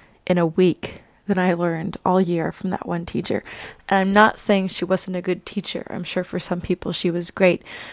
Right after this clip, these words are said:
but I'm one of those people who I just have to know why. Why, why, why, why?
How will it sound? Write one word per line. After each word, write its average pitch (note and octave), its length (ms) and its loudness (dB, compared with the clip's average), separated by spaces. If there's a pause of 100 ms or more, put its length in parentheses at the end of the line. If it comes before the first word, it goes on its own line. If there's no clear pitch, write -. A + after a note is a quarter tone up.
(120)
but G3+ 180 8
I'm G3+ 260 10
one F#3+ 140 6
of F#3+ 80 4
those F3+ 240 0
people F3 360 -2
who D#3+ 200 -2
I F#3+ 140 4
just F#3+ 160 -2
have - 180 -6
to - 80 -6
know E3+ 160 -2
why. - 400 -2 (360)
Why, G#3 280 8
why, F#3 320 6
why, F3+ 320 2
why? G3 920 6